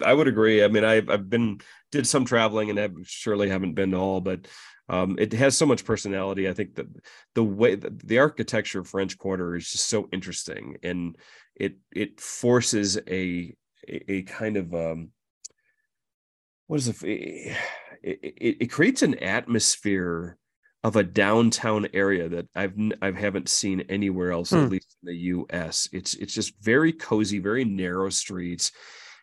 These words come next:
Speaker 1: It's almost borderline. You can't even drive down there because of the narrowness. And I think that just creates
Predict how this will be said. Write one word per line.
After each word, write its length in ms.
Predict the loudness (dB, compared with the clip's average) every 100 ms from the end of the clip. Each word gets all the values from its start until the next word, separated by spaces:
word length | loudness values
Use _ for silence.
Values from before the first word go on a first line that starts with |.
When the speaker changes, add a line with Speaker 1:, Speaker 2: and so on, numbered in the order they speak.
| _
Speaker 1:
It's 160 | -4 -4 2
almost 440 | 4 6 4 4
borderline. 560 | 4 4 6 4 2 2
You 100 | -2
can't 360 | -6 -4 -2
even 220 | -2 -4 -8
drive 540 | -8 -4 0 0 0
down 260 | -2 -2 -4
there 160 | -4
because 340 | -6 -8 -8 -8
of 100 | -6
the 80 | -4
narrowness. 480 | 0 2 2 -2
And 180 | -4 -4
I 80 | -6
think 280 | 0 0 2
that 160 | 0 2
just 260 | -4 -6
creates 800 | -12 -8 -2 2 2 2 -2 -2